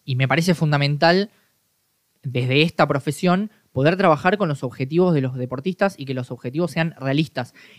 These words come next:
Y sobre todo, y esto me parece que es lo que quiero hacer más hincapié y quizás ya para cerrar la columna, que es que el psicólogo del deporte, una vez escuché un profesor que dijo que el psicólogo del deporte es la pata sana en un ambiente sumamente insano.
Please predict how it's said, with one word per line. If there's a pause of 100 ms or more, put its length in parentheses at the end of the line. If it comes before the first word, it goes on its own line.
Y
sobre
todo,
y
esto
me
parece
que (240)
es
lo
que
quiero
hacer
más
hincapié
y
quizás
ya
para
cerrar
la
columna, (360)
que
es
que (440)
el
psicólogo
del
deporte, (140)
una
vez
escuché
un
profesor
que
dijo
que
el
psicólogo
del
deporte
es (340)
la
pata
sana (360)
en
un
ambiente
sumamente
insano.